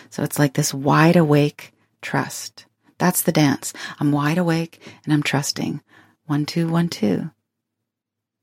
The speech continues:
And obviously, it's gonna be obvious to you 'cause you're here,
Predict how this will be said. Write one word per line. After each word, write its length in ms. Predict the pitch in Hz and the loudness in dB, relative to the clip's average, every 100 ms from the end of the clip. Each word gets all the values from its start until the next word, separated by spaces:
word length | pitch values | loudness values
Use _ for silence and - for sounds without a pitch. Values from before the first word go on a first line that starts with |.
| _ | _
And 160 | - 202 | 0 4
obviously, 720 | 196 214 233 226 - 160 170 | 6 8 8 6 6 4 4
it's 160 | 196 - | 2 -2
gonna 140 | 170 | 0
be 120 | 160 | 2
obvious 300 | 156 156 147 - | 2 4 0 2
to 100 | 151 | 2
you 120 | 156 | 4
'cause 200 | - 143 | 2 2
you're 80 | 151 | 4
here, 320 | 185 175 | 6 8